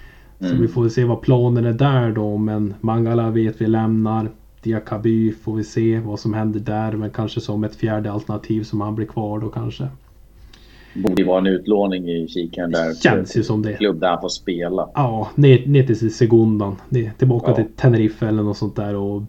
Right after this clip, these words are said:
Speaker 1: börja om, så att säga. Det var vad han skulle behöva. Eh, Guerreiro, som var en utav de här lovande vänsterbackarna från akademin, har ju gjort det bra i Lugano,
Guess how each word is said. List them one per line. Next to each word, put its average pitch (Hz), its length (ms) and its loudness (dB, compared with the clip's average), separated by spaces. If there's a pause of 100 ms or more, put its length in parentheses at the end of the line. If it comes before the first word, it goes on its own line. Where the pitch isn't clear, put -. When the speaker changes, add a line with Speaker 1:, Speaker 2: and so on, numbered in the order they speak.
(100)
Speaker 1:
börja 107 380 2
om, 107 340 0
så - 160 -10
att - 120 -12
säga. 107 320 -10
Det 113 120 -4
var 110 140 -6
vad 107 180 -4
han 107 140 -4
skulle 113 260 -6
behöva. 117 520 -4 (1200)
Eh, 120 420 4
Guerreiro, 151 600 4 (140)
som 131 240 0
var 127 200 4
en 127 200 2 (1120)
utav 127 420 2
de 117 160 2
här 123 80 4
lovande 123 500 6
vänsterbackarna 120 840 -2
från 117 240 -2
akademin, 120 800 2 (140)
har 113 100 0
ju 110 100 4
gjort 113 240 2
det 113 80 2
bra 117 380 4
i 113 120 2 (100)
Lugano, 123 600 4